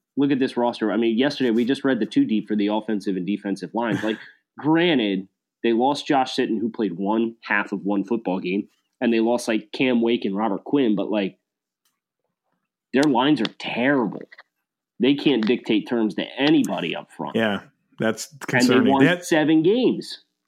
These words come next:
Speaker 2: they have the Bills at six as well, Kyle. The exact same win total they had in
Speaker 1: Let's go.
Speaker 2: twenty. Come on.
Speaker 1: Let's go.
Speaker 2: The Bills are the, Bills are the same. The Bills are the same.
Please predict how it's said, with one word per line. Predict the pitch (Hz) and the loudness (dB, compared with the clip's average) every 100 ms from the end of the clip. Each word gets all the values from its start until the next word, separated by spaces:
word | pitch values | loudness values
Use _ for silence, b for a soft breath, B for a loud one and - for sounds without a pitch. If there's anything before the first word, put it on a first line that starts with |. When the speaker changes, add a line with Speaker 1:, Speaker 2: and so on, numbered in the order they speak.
| _ _ _ _ _ _ _ _ _ _ _ _ _ _ _ _ _ _ - b b b | _ _ _ _ _ _ _ _ _ _ _ _ _ _ _ _ _ _ -20 b b b
Speaker 2:
they | 147 | 0
have | 170 | 0
the | 131 | 2
Bills | 170 185 135 | 2 2 2
at | 127 | -2
six | - 151 147 | 0 0 0
as | 127 | -2
well, | 113 143 110 | 2 2 0
Kyle. | - 98 101 110 _ - | -2 -2 -2 -6 _ -6
The | 113 | 0
exact | 113 104 131 147 | 0 2 0 0
same | 147 131 | 0 0
win | 123 123 | 0 0
total | 127 120 113 | 0 0 0
they | 107 | 0
had | 104 101 95 | 0 -2 -2
in | 87 98 | -2 -2
Speaker 1:
Let's | 123 90 | 0 -2
go. | 87 - - | -4 -2 -2
Speaker 2:
twenty. | - - - - _ _ _ _ _ - | 0 -2 -4 -12 _ _ _ _ _ -8
Come | - | -8
on. | - _ _ - | -8 _ _ -2
Speaker 1:
Let's | - - | -2 2
go. | 359 453 508 440 220 165 135 120 110 | 2 4 4 4 4 4 4 4 4
Speaker 2:
The | 180 - | 2 2
Bills | 185 | 2
are | |
the, | 180 - 208 | 2 0 0
Bills | 185 240 214 | 2 4 4
are | |
the | 175 | 2
same. | - 190 208 240 - | 2 2 2 0 0
The | 147 | 0
Bills | 160 220 202 | 2 2 2
are | |
the | 175 | 0
same. | - - 202 160 90 | 0 2 2 2 -2